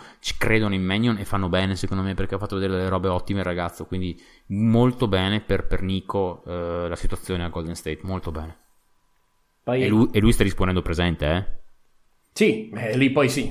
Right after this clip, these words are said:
Speaker 2: devi meritartelo il posto,
Speaker 1: Eh
Speaker 2: non
Speaker 1: sì,
Speaker 2: solo
Speaker 1: cioè, non è che gli è ri-, non è che gli è piombato in testa, insomma, ha fatto vedere delle
Speaker 2: No,
Speaker 1: cose,
Speaker 2: infatti.
Speaker 1: entra, trabolla e cose, se lo merita.
Speaker 2: Allora, ehm,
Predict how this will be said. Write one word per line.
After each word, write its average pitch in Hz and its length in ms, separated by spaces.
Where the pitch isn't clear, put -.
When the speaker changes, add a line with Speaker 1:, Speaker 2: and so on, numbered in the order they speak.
Speaker 2:
devi 127 180
meritartelo 123 640
il 117 80
posto, 123 380
Speaker 1:
Eh 90 40
Speaker 2:
non 127 80
Speaker 1:
sì, 123 120
Speaker 2:
solo 120 200
Speaker 1:
cioè, 85 180
non 87 140
è 98 100
che 92 100
gli 90 60
è 90 40
ri-, 90 180
non 101 140
è 98 60
che 95 100
gli 92 60
è 82 40
piombato 85 320
in 82 80
testa, 78 300
insomma, 71 240
ha - 40
fatto 85 180
vedere 82 160
delle 107 140
Speaker 2:
No, - 40
Speaker 1:
cose, 85 280
Speaker 2:
infatti. - 20
Speaker 1:
entra, 82 240
trabolla 82 720
e 73 180
cose, - 160
se - 80
lo 80 80
merita. 73 300
Speaker 2:
Allora, 175 440
ehm, 175 580